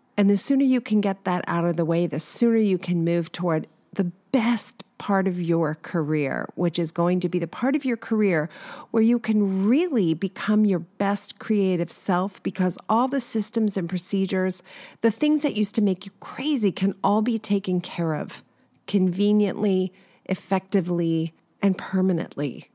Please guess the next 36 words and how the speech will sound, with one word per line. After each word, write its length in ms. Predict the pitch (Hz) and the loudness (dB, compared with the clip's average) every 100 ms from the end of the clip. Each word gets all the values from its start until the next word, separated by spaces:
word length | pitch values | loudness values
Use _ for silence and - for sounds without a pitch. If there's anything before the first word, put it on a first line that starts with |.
| _ _ _ _ - | _ _ _ _ -16
Permanently. 1000 | - - 240 302 302 220 165 - 123 98 | -12 -6 -2 2 4 2 0 -4 -6 -6
Like, 220 | 170 180 - | -8 -4 2
imagine 840 | 214 214 214 220 220 208 196 175 | 4 6 4 4 2 2 0 0
that. 320 | 147 - - | 0 -2 -6
So, 440 | - - 247 175 - - - - - - 302 | -6 0 2 2 -2 -14 -20 -20 -20 -2 0
I'm 100 | 415 | 2
gonna 220 | 523 370 | 0 -2
talk 460 | - - 214 220 - | -4 2 2 2 0
a 80 | 208 | 0
little 460 | 190 208 262 381 269 | 2 2 2 2 2
bit 240 | 175 156 | 2 0
about 500 | 156 151 143 143 - - - | 0 -2 -2 -4 -6 -18 -20
how 320 | - 240 277 | -4 2 2
do 80 | 302 | 2
you 220 | 277 233 | 2 2
begin 600 | 196 202 - 190 170 160 156 | 2 -2 -2 0 2 0 -2
to 160 | - | 0
make 360 | 185 190 226 - | 2 2 0 -2
changes 460 | 196 180 175 170 | 0 2 2 0
that 200 | 185 - | 0 -2
will 140 | 175 165 | -2 -2
improve 480 | 156 - 185 180 170 | -4 -2 -2 0 -2
your 100 | 156 | -2
business, 420 | 165 143 127 - | -2 -2 -4 -6
particularly 840 | - 175 - 233 240 240 214 196 | -6 -6 -2 -4 -2 0 2 2
when 240 | 175 165 165 | 2 0 0
there 140 | 160 | 0
are 100 | - | -2
so 580 | 156 - - 214 208 202 | -4 -6 0 4 4 2
many 420 | 196 185 170 170 | 2 2 2 0
things 420 | - 175 156 156 | -2 -2 0 -2
that 120 | 156 - | -4 -4
need 300 | 160 156 - | -2 -2 -4
to 80 | |
be 260 | 156 156 143 | -4 -2 -2
improved. 720 | - 160 160 147 143 135 - | -4 -4 -2 -4 -4 -8 -14